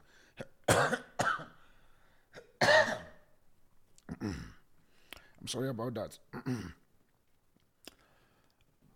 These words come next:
<coughs> Yes. <coughs> I deliver today. <coughs> I deliver.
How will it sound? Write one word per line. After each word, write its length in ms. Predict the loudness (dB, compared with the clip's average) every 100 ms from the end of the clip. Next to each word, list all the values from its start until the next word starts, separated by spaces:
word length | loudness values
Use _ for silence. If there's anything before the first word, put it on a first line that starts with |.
| 8
<coughs> 420 | 12 12 10 2 -10 -20 -20 -20 -20 -20 -20 -20 -20 -16 -14 -16 -14
Yes. 380 | 6 6 6 0 -6 -18 -6 -4 -4 -8 -16
<coughs> 720 | -20 -20 -20 -20 -20 -18 -2
I 100 | -2
deliver 480 | 0 0 2 2 2
today. 440 | 0 -2 -2 -6 -8 -6 -6 -8 -12
<coughs> 440 | -20 -20 -20 -6
I 100 | -2
deliver. 540 | 0 4 4 4 -2